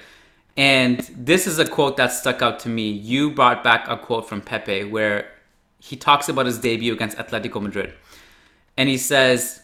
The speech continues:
quote, "In the thirtieth minute, our play broke down and they came at us one versus one and we ran backwards. I looked back at Fabio Cannavaro and told him, 'Fabio, Fabio, cover, cover.'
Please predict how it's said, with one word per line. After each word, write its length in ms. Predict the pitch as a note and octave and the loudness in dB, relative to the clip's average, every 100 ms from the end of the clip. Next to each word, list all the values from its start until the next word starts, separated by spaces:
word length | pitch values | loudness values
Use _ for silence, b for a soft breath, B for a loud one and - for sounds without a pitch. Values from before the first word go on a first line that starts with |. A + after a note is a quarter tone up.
| - | -4
quote, 340 | E3 E3 - | 4 4 4
"In 120 | D#3+ | -2
the 80 | C#3 | -2
thirtieth 480 | - C#3 D3 F3 F3+ | 0 0 2 0 0
minute, 260 | C3 C3 B2+ | 0 0 2
our 140 | A#2+ | 2
play 260 | - C3 B2+ | 2 0 0
broke 300 | C3 B2+ - | 2 -2 0
down 200 | A2 A2+ | 0 0
and 140 | A2+ | -2
they 120 | A2 | -4
came 400 | G#2+ C3 A#2 A#2+ - | -4 -6 -6 -4 -4
at 180 | A2+ | -4
us 380 | A2+ G#2 - - | -2 -4 -6 -12
one 380 | A#2+ A#2+ D3+ F3+ | -4 2 4 4
versus 360 | F#3 F3+ F3+ A#2+ | 0 -2 -6 -4
one 280 | G#2+ G#2+ A#2 | -4 -4 -2
and 140 | A#2+ | -2
we 80 | A2+ | 0
ran 320 | G#2+ G#2 G#2 | -2 -2 6
backwards. 560 | D#3+ D#3+ - G2+ - - | 8 8 4 -6 -8 -4
I 120 | A#2+ | -2
looked 400 | A#2 G#2+ B2 - | -2 -2 -4 -2
back 200 | C#3 C#3 | -2 -2
at 120 | A2 | -4
Fabio 300 | - A#2 A2+ | 0 0 0
Cannavaro 600 | - A2+ G#2 G2 A#2+ B2+ | -6 -6 -4 2 2 2
and 140 | A2 G#2 | -4 -6
told 240 | G#2+ G2+ | -8 -6
him, 180 | G#2+ G2+ _ b b b | -8 -8 _ b b b
'Fabio, 440 | - D#3+ F#3+ G3 | 6 8 8 2
Fabio, 480 | F#3 F3+ E3 D#3 A2 | 4 6 6 6 -2
cover, 440 | - G3 G3 D3+ | -2 0 2 0
cover.' 500 | - G3+ F#3+ C#3+ G#2 | -2 0 0 0 -6